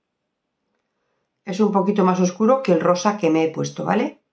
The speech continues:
Diréis, "Pepi, ¿con la misma brocha?". Pues con la misma brocha, sí, el otro más clarito y no lo voy a usar, pues con la misma brocha. ¿Vale?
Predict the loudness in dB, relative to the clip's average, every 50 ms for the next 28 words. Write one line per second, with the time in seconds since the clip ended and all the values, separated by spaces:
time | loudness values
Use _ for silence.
0 | _ _ _ _ _ _ _ _ _ _ _ _ _ _ _ _ _ _ _ _
1 | _ _ _ _ _ _ _ _ _ _ _ _ _ _ _ _ _ _ _ _
2 | _ _ _ _ _ _ _ _ _ _ _ _ _ _ _ _ _ _ _ _
3 | -2 2 2 4 4 2 0 -2 0 0 0 2 2 4 4 4 4 4 4 4
4 | 4 4 4 4 2 2 0 -2 -2 -4 -2 0 0 2 2 2 4 4 4 4
5 | 4 2 2 2 0 0 2 2 2 2 2 4 4 4 4 4 2 2 2 2
6 | 2 2 2 2 2 4 2 2 4 4 4 4 4 4 4 4 4 4 2 2
7 | 2 4 2 2 4 4 2 2 2 4 4 4 4 4 2 0 -2 -6 -10 _
8 | _ _ _ _ _ _ _ _ -16 -6 0 2 2 4 4 4 4 4 4 4
9 | 4 2 0 0 -2 -4 -6 -8 -10 _ _ _ _ _ _ _ _ _ _ _
10 | _ _ _ _ _ _ _ _ _ _ _ _ _ _ _ _ _ _ _ _
11 | _ _ _ _ _ _ _ _ _ _ _ _ -10 -6 -4 -2 -4 -4 -6 -12